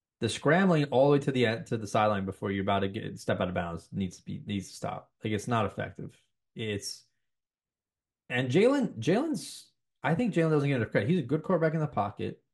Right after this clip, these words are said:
He can run out the pocket and make plays, but it's not always what you wanna do, especially when you're, you, then your, your receivers are changing their routes, right?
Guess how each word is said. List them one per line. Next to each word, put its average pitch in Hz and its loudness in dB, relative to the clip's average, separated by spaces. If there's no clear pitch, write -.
He 147 0
can 165 0
run 127 2
out 107 -2
the 101 -12
pocket 95 -4
and 92 -4
make 87 -8
plays, 95 0
but 90 -6
it's 107 -2
not 139 2
always 120 4
what 113 0
you 101 -2
wanna 104 0
do, 90 -6
especially 113 -2
when 107 2
you're, 98 0
you, 104 -8
then 156 4
your, 143 2
your 127 -4
receivers 123 -2
are 110 -2
changing 110 -2
their 90 0
routes, 92 -4
right? 104 -2